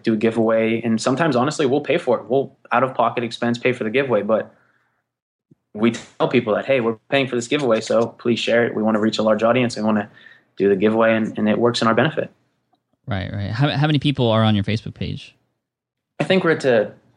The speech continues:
Speaker 1: probably six thousand or seven thousand right now.
Speaker 2: Six, seven thousand. So it just
Speaker 1: Mm-hmm.
Speaker 2: sounds like a really engaged, uh,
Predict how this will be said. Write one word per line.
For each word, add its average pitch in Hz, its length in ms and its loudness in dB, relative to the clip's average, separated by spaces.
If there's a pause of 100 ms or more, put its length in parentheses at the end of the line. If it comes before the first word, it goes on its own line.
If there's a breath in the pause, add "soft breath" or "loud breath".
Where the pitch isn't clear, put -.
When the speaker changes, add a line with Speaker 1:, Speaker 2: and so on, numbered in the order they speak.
(180)
Speaker 1:
probably 131 220 2
six 127 340 0 (160)
thousand 117 480 2
or 113 60 0
seven 110 300 -2
thousand 110 520 -2
right 117 120 0
now. 123 100 -2
Speaker 2:
Six, 127 280 -4
seven 101 220 -4
thousand. 104 380 -6 (240 soft breath)
So - 80 -6
it - 20 -2
just 127 140 -2
Speaker 1:
Mm-hmm. 160 60 2
Speaker 2:
sounds 135 120 2
like 117 100 0
a 110 60 -2
really 110 460 0
engaged, 95 840 -2 (460 soft breath)
uh, - 220 -4